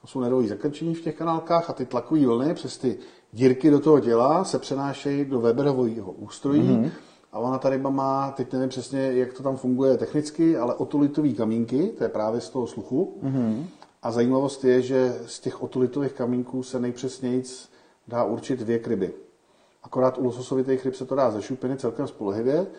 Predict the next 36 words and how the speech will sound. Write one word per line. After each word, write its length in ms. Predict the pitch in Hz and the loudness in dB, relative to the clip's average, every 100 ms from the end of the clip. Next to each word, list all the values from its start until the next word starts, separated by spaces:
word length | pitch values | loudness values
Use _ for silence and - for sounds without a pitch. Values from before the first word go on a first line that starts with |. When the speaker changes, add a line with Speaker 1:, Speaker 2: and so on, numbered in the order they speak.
| - - _ | -20 -20 _
Speaker 1:
u 120 | 127 131 | -2 -2
ostatních 480 | - 127 147 139 | 0 0 0 0
ryb, 240 | 131 131 - - - _ _ _ _ _ | 0 0 -2 -18 -20 _ _ _ _ _
u 80 | 135 | 2
mladých 320 | 131 143 156 | 6 6 4
exemplářů, 800 | 104 113 110 110 107 113 143 202 - | 0 -2 0 0 2 2 0 -2 -4
ale 100 | 113 | -4
když 80 | 113 | -4
je 60 | 113 | -4
třeba 160 | 123 | -6
kapr 300 | 104 101 139 | -2 -2 0
a 80 | 123 | 0
cada 260 | - 123 131 | -2 0 0
Speaker 2:
Mhm, 40 | 120 | 2
Speaker 1:
starší, 500 | 113 104 - 139 185 | 0 -2 -2 -2 -2
Speaker 2:
mhm. 100 | 254 - - _ | -6 -14 -20 _
Speaker 1:
Tak 200 | - - | -12 -8
vlastně 320 | 123 113 139 127 | -10 -6 -4 2
ta 260 | 135 127 - - _ | 2 2 -2 -18 _
šupina 440 | - 123 139 135 | -6 2 4 6
roste 260 | 127 - 127 | 4 2 -6
sice 260 | 123 - | -6 -2
v 60 | 127 | 2
letokruzích, 640 | 113 120 143 131 147 151 - | 2 0 -2 -2 -2 -4 -2
ale 140 | 123 | -2
ještě 220 | 127 - 127 | -2 -6 -4
nabývá 340 | 117 131 135 | 2 2 4
do 100 | 117 | 2
tloušťky 460 | 135 127 - - 143 | -2 -4 -4 -2 -2
a 40 | |
už 180 | 120 - | -2 -6
se 80 | 127 | -4
blbě 280 | 123 131 | 0 0
čtou 240 | 127 - 127 | -2 -2 -2
ty 100 | 131 | 0
letokruhy. 480 | 120 131 113 90 | -2 -4 -6 -8